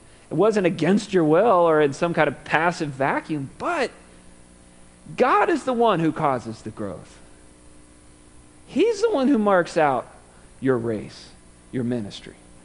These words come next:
And he says, "You better, you better keep watch over that. You better be a good shepherd. Be shepherds of the church of God, which he bought with his own blood." There's a good statement for the deity of Christ.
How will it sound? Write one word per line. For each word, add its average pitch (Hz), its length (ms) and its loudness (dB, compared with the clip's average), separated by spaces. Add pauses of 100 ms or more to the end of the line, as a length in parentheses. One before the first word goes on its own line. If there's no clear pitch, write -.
(720)
And - 60 -12
he 120 60 -8
says, 143 180 -10
"You 175 60 -8
better, 240 340 2
you 170 120 -8
better 269 220 2
keep 311 180 2
watch 254 420 2
over 165 220 4
that. 110 160 2
You 143 80 -6
better 233 220 2
be 208 120 2
a 196 60 2
good 175 240 0
shepherd. 247 500 -2 (1040)
Be 196 120 -2
shepherds 254 640 0
of 208 140 0
the 190 60 2
church 247 500 0
of 143 380 -4
God, 180 400 4
which 139 200 -2
he 269 280 -6
bought 151 420 -2
with 117 160 -12
his 170 320 -6
own 110 280 -10
blood." 87 400 -12 (1400)
There's 160 200 0
a 147 40 -2
good 123 200 -2
statement 123 380 -2
for 117 100 -12
the 107 60 -6
deity 117 340 -4
of - 100 -10
Christ. 113 480 -6